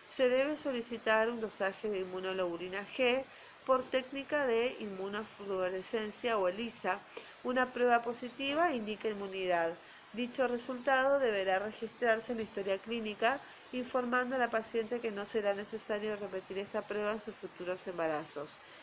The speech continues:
En caso de una prueba negativa, se considera susceptible. Entonces deberán explicarse las recomendaciones para evitar el contagio durante el periodo de búsqueda de embarazo y durante el mismo,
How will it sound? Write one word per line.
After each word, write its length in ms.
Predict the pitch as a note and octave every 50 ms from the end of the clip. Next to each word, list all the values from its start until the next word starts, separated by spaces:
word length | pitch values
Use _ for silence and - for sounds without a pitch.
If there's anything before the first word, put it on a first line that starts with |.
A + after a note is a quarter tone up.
| - - -
En 160 | A#3+ A#3 A#3+
caso 420 | A#3 C4 C4 C4 C4 - D4 C4+
de 60 | B3+ B3+
una 200 | A#3+ A#3+ A#3 A3+
prueba 300 | A3 A3 A3+ A3 A3 A3
negativa, 800 | A3 A3+ A3+ A3+ A#3 A#3 - C#4 C#4+ C#4 C#4+ D4 D#4 F4 F#4
se 180 | - - C4+ A#3+ - A#3
considera 600 | - G3+ G3 F#3+ - - G3+ F#3+ F#3+ F#3+ G3 G3
susceptible. 760 | F#3+ - G3+ - - G#3+ - - C4 C#4 C#4+ C4 G#3+ E3+ D3+ - - - - - - - - - -
Entonces 640 | C4+ C4+ C#4 C4 - D4 C#4+ C#4 C#4 C4+ - D#4 D4
deberán 420 | C#4+ C4 A#3+ A3 G#3 G3+ G3+ G#3 G#3+
explicarse 720 | A3+ - - - - A#3 A#3 - B3+ A#3+ A#3 A#3+ - B3+
las 140 | A#3+ A#3 A3
recomendaciones 1040 | G#3 G3 - G3+ F3+ F3+ F3+ F#3+ F#3+ G#3+ G#3 - C4+ B3+ A#3+ A#3 A#3+ C4 B3+ - - - - - - - - - -
para 360 | C4+ C4+ C4 C#4 C#4 C4+ - -
evitar 640 | A#3+ A#3+ A#3+ A#3+ A#3 A#3+ - B3+ B3+ B3+ C4 C4+ -
el 120 | - A3 G#3+
contagio 640 | - F#3+ F#3+ F#3+ - G#3 G3+ F#3+ F#3+ - - G#3+ G#3+
durante 560 | G3+ F#3+ F3+ F3 F3 F3 - G3 G3 - -
el 80 | F#3 F3
periodo 580 | - F3 F3 F3+ G3+ G3+ G3+ F#3+ F#3+ F#3+ F#3 F#3+
de 120 | F#3+ G3
búsqueda 540 | G3+ G#3+ A3 - - - A3+ G#3 G3+ F#3+ F3+
de 80 | F3
embarazo 540 | F3+ F3+ F#3 F#3+ F#3+ G3 G3 G3 - - A#3+
y 20 | A#3
durante 400 | G#3+ G3 F3+ F3 F3 F3 - F3+
el 80 | E3+
mismo, 420 | E3+ E3+ E3+ D#3+ D3+ D#3+ D#3+ D3+